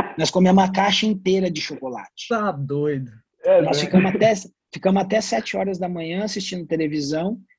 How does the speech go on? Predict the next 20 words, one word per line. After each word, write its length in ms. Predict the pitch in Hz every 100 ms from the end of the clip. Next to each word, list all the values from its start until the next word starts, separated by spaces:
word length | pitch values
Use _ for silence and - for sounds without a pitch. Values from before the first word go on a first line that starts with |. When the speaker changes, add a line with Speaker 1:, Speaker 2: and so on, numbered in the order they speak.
| _
Speaker 1:
e 100 | 175
conversando. 840 | - 196 208 190 - 185 170 - _ _ _ _ _ -
Por 120 | 139
Speaker 2:
Uhum. 40 | 214
Speaker 1:
quê? 100 | 190
Estávamos 880 | 147 - 190 220 254 247 196 185 -
extremamente 1120 | 190 - 202 240 285 226 254 294 302 320 311
nervosos. 800 | 294 349 302 208 202 160 - - _ _ _ _
Mas 680 | 156 180 190 214 226 214 180 _ _ -
é 100 | 254
isso 280 | 254 302 -
que 80 | 208
o 40 |
jogador 300 | 165 143 143
precisa, 500 | 139 135 135 131 123
entendeu? 360 | 127 131 160 165
Esse 220 | 175 190 202
frio 240 | 208 220
na 80 | 226
barriga, 800 | 214 202 180 190 208 190 160